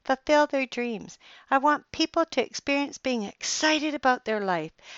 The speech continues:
This podcast is to inspire and motivate you right now. It's easy to live life when life is working, but true power,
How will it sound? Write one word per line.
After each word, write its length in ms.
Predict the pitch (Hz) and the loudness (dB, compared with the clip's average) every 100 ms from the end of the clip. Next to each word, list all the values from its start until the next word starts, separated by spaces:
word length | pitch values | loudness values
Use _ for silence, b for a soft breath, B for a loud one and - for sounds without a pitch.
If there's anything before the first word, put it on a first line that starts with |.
| B - | B -4
This 200 | 311 - | -4 -4
podcast 720 | - - 302 330 - 208 214 - | -4 4 6 6 0 -4 -4 -12
is 60 | - | -16
to 440 | - 240 226 214 - - | -10 -8 -8 -10 -12 -8
inspire 760 | 208 208 - - 277 294 294 302 B B B | -8 -8 -6 -2 0 -2 -6 -8 B B B
and 220 | 240 262 | -6 0
motivate 580 | 302 320 320 262 247 - | 2 2 0 0 0 -2
you 300 | 196 185 190 | -6 -6 -2
right 320 | 269 277 294 | -2 0 -4
now. 480 | 240 254 247 185 - - B B B | -4 -2 0 -2 -6 -14 B B B
It's 180 | 294 - - | -8 -8 -12
easy 420 | - 311 339 392 392 | -4 -2 2 2 2
to 160 | 311 | 0
live 260 | 285 285 262 | 2 0 0
life 320 | 254 233 - | -2 -2 -2
when 120 | 208 | -4
life 260 | 214 214 214 | -2 -4 -6
is 180 | 202 - | -8 -4
working, 400 | 202 - 175 147 B B B | -4 -4 -10 -10 B B B
but 180 | 262 - | -2 0
true 260 | - 330 | -2 0
power, 600 | 339 - 269 277 220 175 | -2 0 0 0 -4 -8